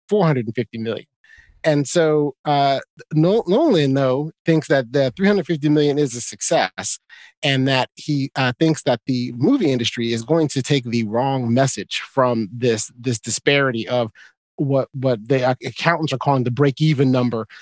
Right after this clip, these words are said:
and the number of box office that it made worldwide, and that they were going to then,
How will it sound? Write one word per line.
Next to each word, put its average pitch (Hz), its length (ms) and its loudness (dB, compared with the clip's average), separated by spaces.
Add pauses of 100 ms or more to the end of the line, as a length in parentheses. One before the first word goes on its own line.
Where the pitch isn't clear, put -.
(160)
and 143 160 2
the 139 40 2
number 135 300 2
of 117 80 -2
box 123 260 -2
office 117 240 -2
that 113 120 -2
it 113 160 -6
made 123 200 0
worldwide, 110 580 -4
and 104 120 -10
that 113 140 -6
they 123 140 0
were 113 140 -6
going 120 220 0
to 120 140 -2
then, 117 240 0